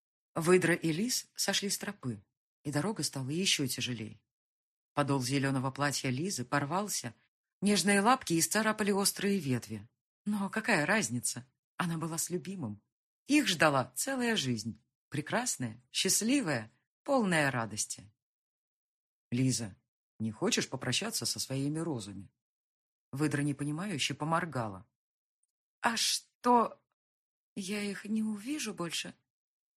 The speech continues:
«Нет, если хочешь, можешь остаться, конечно». «Нет, нет»,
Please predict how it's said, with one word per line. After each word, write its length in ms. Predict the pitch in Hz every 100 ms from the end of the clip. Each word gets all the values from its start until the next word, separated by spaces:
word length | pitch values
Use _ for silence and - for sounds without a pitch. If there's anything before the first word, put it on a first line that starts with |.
| _ _ 135
«Нет, 360 | 143 110 - _ _ _ _
если 220 | 120 -
хочешь, 360 | 127 156 139 -
можешь 280 | 127 131 151
остаться, 480 | 147 - - - 127
конечно». 560 | 120 113 113 120 110 _ _ _ _ _ _ _ _
«Нет, 500 | 254 254 240 240 -
нет», 320 | 202 165 -